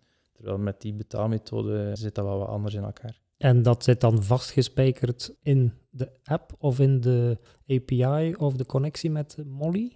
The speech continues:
Speaker 1: Dat is nu wat technischer, maar inderdaad, dan ga je moeten gaan werken met de Orders A P I. Dus op dat moment weten wij, oké, er is een order aangemaakt en in de order zitten verschillende producten. Dat kan bijvoorbeeld zijn dat jij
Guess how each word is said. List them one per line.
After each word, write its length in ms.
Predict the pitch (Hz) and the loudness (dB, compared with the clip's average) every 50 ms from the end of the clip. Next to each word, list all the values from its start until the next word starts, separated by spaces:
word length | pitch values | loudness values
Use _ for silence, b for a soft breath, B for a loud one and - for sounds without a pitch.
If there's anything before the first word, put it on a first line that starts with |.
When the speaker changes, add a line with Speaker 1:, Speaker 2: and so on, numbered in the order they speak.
| _ _ _ | _ _ _
Speaker 1:
Dat 140 | _ 117 107 | _ -4 -2
is 60 | 113 | 0
nu 60 | 113 | 2
wat 160 | 110 104 107 | 0 0 0
technischer, 520 | - 110 120 131 147 143 - - - 156 - - | -2 -2 0 0 0 0 -2 -2 -4 -4 -2 -2
maar 220 | 123 117 110 - | -2 -2 -2 -2
inderdaad, 500 | 117 113 113 107 104 110 110 117 120 - | -2 -2 -2 0 2 4 4 4 2 0
dan 80 | 117 113 | -2 0
ga 60 | 113 | 0
je 140 | 113 113 117 | 0 0 0
moeten 220 | 120 113 - 110 | -2 -2 -2 -2
gaan 100 | 110 104 | 0 2
werken 280 | 107 110 117 - - 113 | 2 0 0 -2 -2 -4
met 100 | 107 - | -4 -4
de 80 | - - | -6 -8
Orders 320 | - 120 117 123 139 131 139 | -2 -2 0 0 0 0 0
A 120 | 139 139 | -2 -2
P 120 | 135 - - | -2 -4 -4
I. 260 | - 139 143 151 143 | -4 -2 -2 -2 -4
Dus 100 | 120 110 | -2 -2
op 180 | 110 101 104 | -4 -4 0
dat 120 | 98 107 110 | 0 0 2
moment 420 | 117 117 113 113 113 113 113 - | 2 2 2 2 2 2 0 -2
weten 280 | - 113 110 - - 107 | -4 -6 -4 -4 -4 -2
wij, 280 | 110 107 107 107 104 | 0 0 0 0 0
oké, 220 | 104 - - - 107 | -2 -6 -8 -8 -6
er 120 | 107 110 | -4 -4
is 100 | 107 98 | -4 -4
een 140 | 107 101 - | -4 -6 -2
order 280 | - 120 127 127 123 120 | -2 -2 0 0 0 0
aangemaakt 480 | 120 120 117 113 113 110 104 104 - | 0 2 2 2 2 2 0 -2 -4
en 100 | - 113 | -4 -2
in 100 | 110 107 | -2 0
de 120 | 107 104 - | -2 -2 -2
order 280 | - 113 113 117 107 | -4 -2 -2 -2 -2
zitten 420 | - - 110 - - 107 104 98 101 | 0 -2 -2 -2 -2 -4 -4 -4 -6
verschillende 480 | - 110 - - - 113 110 107 104 | -8 -10 -10 -4 -2 -2 0 0 -2
producten. 600 | 101 - 104 101 - 110 113 - - 151 156 160 b b b b b b b | -2 -4 -4 -4 -2 -4 -6 -4 -4 -6 -6 -6 b b b b b b b
Dat 100 | - 101 | -12 -8
kan 120 | - 101 101 | -4 -2 0
bijvoorbeeld 340 | 107 110 107 104 107 101 - | 2 0 2 2 0 -2 -2
zijn 380 | - - - - 113 110 107 | -4 -4 -2 -2 -2 -2 0
dat 100 | 104 104 | 0 0
jij 440 | 104 104 104 104 101 104 104 104 | 0 0 0 0 0 0 0 -2